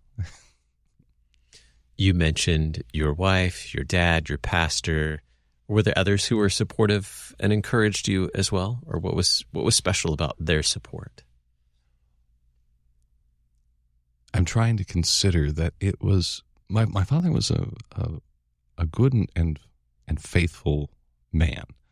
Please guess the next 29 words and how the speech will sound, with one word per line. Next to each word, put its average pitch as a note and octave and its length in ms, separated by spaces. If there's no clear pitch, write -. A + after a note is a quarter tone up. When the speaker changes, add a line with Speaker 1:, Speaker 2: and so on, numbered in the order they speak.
Speaker 1:
It B2+ 100
w-, G#2+ 200
w-, E2 160
and F2+ 180
is. D#2 400
My D#2 140
dad's D#2+ 240
still F2 160
alive. F#2+ 460
Hi, E2+ 160
Papa. - 320
<laughs> C3 120
But - 160
in G2+ 120
the G2 60
context A#2+ 420
of D#2+ 80
the - 40
time, F2+ 200
and, F2 580
and F2 140
we, F#2 200
we F2+ 100
did, E2+ 280
we B2+ 120
attended E2+ 400
church - 600
consistently, F#2 1200
not, F2 280